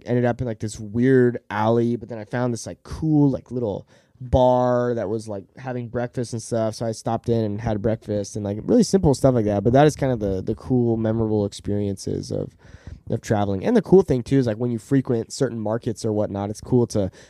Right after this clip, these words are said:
meet people and they kinda know you now, and you're like, "Hey, what's going on?" Blah, blah, blah.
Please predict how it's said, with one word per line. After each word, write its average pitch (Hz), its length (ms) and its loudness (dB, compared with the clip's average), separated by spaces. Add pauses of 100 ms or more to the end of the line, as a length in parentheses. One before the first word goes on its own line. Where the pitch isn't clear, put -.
(100)
meet 139 320 4
people 123 420 4
and 117 100 0
they 113 60 -2
kinda 117 240 -4
know 110 220 2
you 107 220 2
now, 104 520 -4
and 104 120 -8
you're 98 120 -6
like, 107 100 -8
"Hey, 240 220 -2
what's 226 160 -4
going 208 200 -4
on?" 208 220 -6
Blah, 175 120 -4
blah, 165 140 0
blah. 160 140 -4